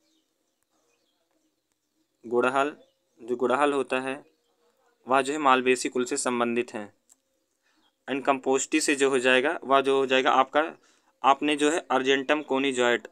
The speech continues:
अर्जेंटम कोनिजॉइड जो होता है,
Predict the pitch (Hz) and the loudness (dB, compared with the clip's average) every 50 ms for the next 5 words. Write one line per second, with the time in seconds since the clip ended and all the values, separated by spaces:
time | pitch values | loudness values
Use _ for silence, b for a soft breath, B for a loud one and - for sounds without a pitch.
0 | _ - 120 127 135 131 120 120 117 120 117 117 135 139 151 165 160 - _ _ | _ -6 -6 -6 -4 -4 -4 -4 -2 -4 -6 -6 -6 -6 -6 -8 -14 -20 _ _
1 | _ _ _ _ _ _ _ _ _ _ _ _ _ _ _ _ _ _ _ _ | _ _ _ _ _ _ _ _ _ _ _ _ _ _ _ _ _ _ _ _
2 | _ _ _ _ _ _ _ _ _ _ _ _ _ _ _ _ _ _ _ _ | _ _ _ _ _ _ _ _ _ _ _ _ _ _ _ _ _ _ _ _
3 | _ _ 127 131 131 135 143 143 135 135 131 135 139 135 127 127 123 123 120 - | _ _ -4 -2 -2 -2 -4 -4 -2 0 0 0 0 0 -2 -2 -2 -2 -2 -2
4 | 120 120 123 135 151 | -4 -6 -4 -6 -10